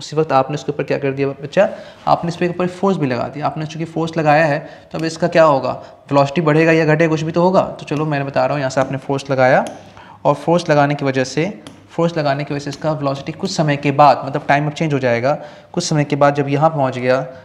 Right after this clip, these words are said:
यहाँ पहुँच गया इस जगह पे, तो टी T equal to मैं मान लेता हूँ T second, और अब इसका velocity यहाँ पहुँचे क्या हो गया? वी टू हो गया, लेकिन mass तो अभी भी क्या होगा? एम ही होगा ना, mass अभी भी क्या होगा? एम ही होगा।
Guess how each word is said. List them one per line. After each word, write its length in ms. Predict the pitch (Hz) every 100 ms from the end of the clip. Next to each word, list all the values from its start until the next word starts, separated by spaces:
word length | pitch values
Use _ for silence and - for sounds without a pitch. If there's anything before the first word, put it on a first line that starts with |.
| - 147
यहाँ 160 | 147
पहुँच 280 | 143 131 123
गया 220 | 127 131 -
इस 80 | 131
जगह 200 | 131 123
पे, 180 | 123 165 185 - - -
तो 60 |
टी 140 | - 151
T 140 | 180
equal 220 | - 160
to 80 | 156
मैं 60 | 143
मान 200 | 139 135
लेता 160 | 165
हूँ 100 | 165
T 100 | 214
second, 360 | - 139 113 - - - - 156
और 120 | 180
अब 80 | 180
इसका 180 | -
velocity 300 | 175 160 160
यहाँ 120 | 175 170
पहुँचे 260 | 160 160
क्या 140 | 160 143
हो 100 | 147
गया? 100 | 147
वी 140 | 131
टू 160 | 139 123
हो 80 | 113
गया, 200 | 113 113 - - -
लेकिन 160 | - 151
mass 200 | 160 170
तो 60 | 175
अभी 80 |
भी 100 | 180
क्या 140 | 180 175
होगा? 200 | 135 127
एम 140 | 139
ही 80 | 170
होगा 200 | 156 135
ना, 140 | 175 202 - - _ - _
mass 200 | 135 147
अभी 120 | 151 160
भी 80 |
क्या 140 | 165 170
होगा? 220 | 120 -
एम 180 | 160 170
ही 180 | 160 196
होगा। 340 | 156 - 120